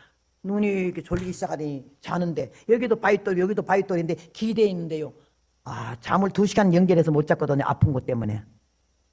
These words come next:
딱 잠이 들었는데 경상도 말로 꼬시라져 버리고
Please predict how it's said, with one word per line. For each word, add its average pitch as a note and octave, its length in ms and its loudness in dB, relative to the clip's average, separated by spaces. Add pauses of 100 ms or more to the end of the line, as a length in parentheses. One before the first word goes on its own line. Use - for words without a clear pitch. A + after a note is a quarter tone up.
(340)
딱 - 480 0 (180)
잠이 B3 280 0
들었는데 G#3 500 -4 (360)
경상도 A3 400 0
말로 F#3 240 2
꼬시라져 G#3 460 2
버리고 G3+ 520 0